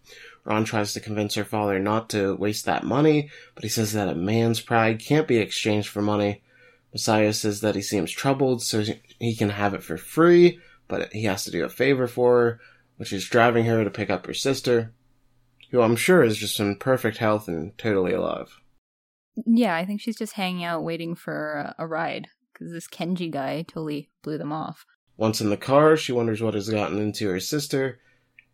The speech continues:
Speaker 1: and her fiancé, as they couldn't wait for tonight's concert, but now they didn't show up. She says that her sister hasn't answered her phone today, and that the answering machine isn't on.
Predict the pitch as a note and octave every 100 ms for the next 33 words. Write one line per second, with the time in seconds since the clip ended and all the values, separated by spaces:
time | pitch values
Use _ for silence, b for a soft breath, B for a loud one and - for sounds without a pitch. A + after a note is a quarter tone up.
0 | _ G#2 G#2 G2 G#2 A#2 C#3+ C#3+ C#3 B2+
1 | B2 A2 G#2 - - B2 A2+ F#2+ G2+ -
2 | G#2 G2 F#2 - - B2+ B2+ - A#2+ F2+
3 | F#2+ G2 F#2+ F#2+ F#2 D#2+ - G#2 B2+ D3
4 | C#4+ b b b _ - B2 G#2+ G#2+ G2+
5 | - A2 - G#2 G#2 G2+ F#2 G2+ G#2+ G#2+
6 | F2+ F2+ B2+ C#3 C3+ B2 B2+ B2 A#2 b
7 | b _ G#2+ - C2+ A2 A2+ A2+ G#2 G#2
8 | - G2+ F#2+ F#2+ G2+ G2+ B2 B2+ B2